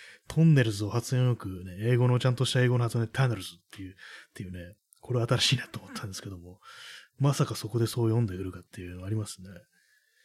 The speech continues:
結構あの、佐野元春面白いですね。あの、私最初にこ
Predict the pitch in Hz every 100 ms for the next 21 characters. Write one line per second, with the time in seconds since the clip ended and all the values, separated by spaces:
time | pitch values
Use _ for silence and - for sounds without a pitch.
0 | _ _ _ _ _ _ _ - 175 -
1 | 117 104 107 - 135 190 208 190 135 95
2 | 107 123 160 110 - 92 90 90 87 87
3 | 87 - _ - 117 147 151 143 135 139
4 | 143 139 135 120 123 117 120